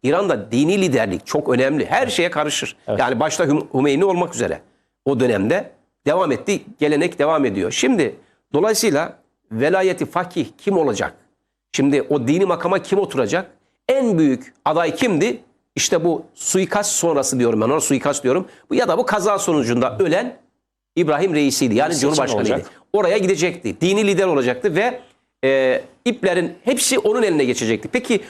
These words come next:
Speaker 1: onun gelmesini niye istemiyorlar? Onu da anlatmak lazım. Çünkü mantıklı olmak lazım. Şunun için istemiyorlar. Bakın, e, İbrahim Reis'i bazıları ki eleştiriyorlar. Şöyle diyorlar, işte Hümeyni döneminde, devrimde ciddi anlamda idamlara onay verdi.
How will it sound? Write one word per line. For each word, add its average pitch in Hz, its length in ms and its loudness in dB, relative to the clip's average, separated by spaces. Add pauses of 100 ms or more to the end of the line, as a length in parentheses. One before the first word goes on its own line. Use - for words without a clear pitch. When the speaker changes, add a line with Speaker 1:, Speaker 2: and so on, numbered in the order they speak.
(160)
Speaker 1:
onun 240 280 2
gelmesini 240 500 2
niye 262 360 0 (120)
istemiyorlar? 113 640 -2
Onu 160 140 0
da 175 60 2
anlatmak 113 440 -4
lazım. 135 300 0
Çünkü 151 220 0
mantıklı 131 420 0
olmak 117 280 -2
lazım. 120 320 0 (560)
Şunun 285 260 2
için 196 180 0
istemiyorlar. 139 520 0 (220)
Bakın, 131 260 -4 (580)
e, 120 560 2
İbrahim 214 400 0
Reis'i 190 440 0 (360)
bazıları 165 600 0
ki 151 280 -2 (380)
eleştiriyorlar. 180 580 2
Şöyle 170 340 0
diyorlar, 123 220 0
işte 151 340 -2
Hümeyni 170 420 2
döneminde, 151 680 0
devrimde 151 580 0 (300)
ciddi 196 340 0
anlamda 131 340 0
idamlara 170 540 2
onay 170 280 0
verdi. 90 300 -2